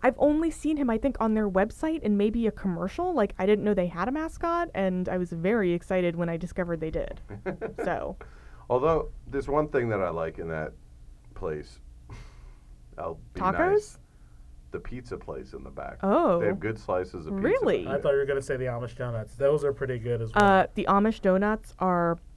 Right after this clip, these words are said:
Speaker 1: uh, I can't even talk about them. They're delicious. But you
Speaker 2: I
Speaker 1: have to get there early to get a good selection.
Speaker 3: And just remember, don't go on a Sunday because they
Speaker 1: Yes,
Speaker 3: won't be there.
Speaker 1: they won't be
Speaker 2: Yeah.
Speaker 1: there.
Speaker 2: Um,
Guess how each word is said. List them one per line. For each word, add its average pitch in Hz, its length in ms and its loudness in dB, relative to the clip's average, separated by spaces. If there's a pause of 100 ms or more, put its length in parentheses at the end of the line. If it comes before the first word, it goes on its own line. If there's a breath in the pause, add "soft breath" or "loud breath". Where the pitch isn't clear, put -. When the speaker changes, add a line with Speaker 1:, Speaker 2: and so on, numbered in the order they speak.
(240)
Speaker 1:
uh, 113 160 -4 (380)
I 190 80 4
can't 185 260 2
even 170 180 0
talk 151 220 -2
about 151 200 -6
them. 160 180 0
They're 165 220 2
delicious. 165 1120 -4
But - 80 0
you - 20 2
Speaker 2:
I - 20 6
Speaker 1:
have 285 80 6
to - 80 0
get 294 120 0
there 233 160 4
early 208 300 2
to - 80 -12
get 185 100 2
a 180 40 -4
good 175 200 -4
selection. 165 600 -6
Speaker 3:
And 139 320 -8
just 147 160 -4
remember, 156 320 -8
don't 196 340 -2
go 220 160 -2
on 220 80 -4
a 202 80 0
Sunday 190 400 0
because 120 300 -6
they 104 80 -10
Speaker 1:
Yes, 202 160 8
Speaker 3:
won't - 100 -2
be 123 100 -4
there. 110 200 -6
Speaker 1:
they 170 80 2
won't 160 180 2
be - 60 2
Speaker 2:
Yeah. 170 160 2
Speaker 1:
there. 64 360 -4 (340 soft breath)
Speaker 2:
Um, 143 460 4